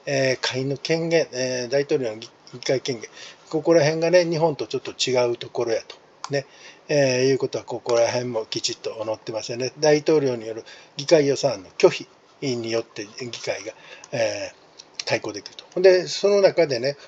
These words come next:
じゃあね、えー、予算案通さんかったらもうそのまま大統領っていうのは、えー、何もできへんのかっていうと、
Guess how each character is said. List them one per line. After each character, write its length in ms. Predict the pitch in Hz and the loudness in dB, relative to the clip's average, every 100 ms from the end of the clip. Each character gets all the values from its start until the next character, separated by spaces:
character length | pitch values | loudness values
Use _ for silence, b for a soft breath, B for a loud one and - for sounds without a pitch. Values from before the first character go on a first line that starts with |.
| - | -4
じ 100 | 214 | 4
ゃ 60 | 190 | 4
あ 20 | |
ね、 180 | 175 127 B B - | 4 -4 B B -2
え 80 | 165 | 0
ー、 80 | 160 | 2
予 80 | |
算 160 | 147 202 | 6 4
案 80 | 139 | 4
通 160 | 160 151 | -4 -2
さ 120 | 156 | -2
ん 60 | |
か 100 | 131 | -2
っ 40 | 110 | -6
た 140 | - | -4
ら 80 | 113 | -6
も 300 | 120 123 127 | -4 -6 -6
う 40 | |
そ 140 | 123 160 | -8 -8
の 100 | 156 | -4
ま 180 | 147 147 | 2 2
ま 80 | 139 | 2
大 180 | 147 151 | -2 -2
統 140 | 156 143 | 0 -2
領 100 | 110 | -4
っ 40 | |
て 160 | _ 107 | _ -12
い 20 | |
う 40 | |
の 40 | 110 | -12
は、 40 | B B B | B B B
え 60 | 143 | -2
ー、 20 | |
何 180 | 135 151 | 0 0
も 100 | 131 | 0
で 140 | 131 | -4
き 140 | 139 120 | -6 -8
へ 60 | |
ん 60 | 98 | -10
の 80 | 98 | -10
か 120 | 95 | -12
っ 40 | - - | -12 -14
て 80 | 110 | -10
い 200 | 120 120 | -4 -4
う 40 | |
と、 240 | - - | 0 -2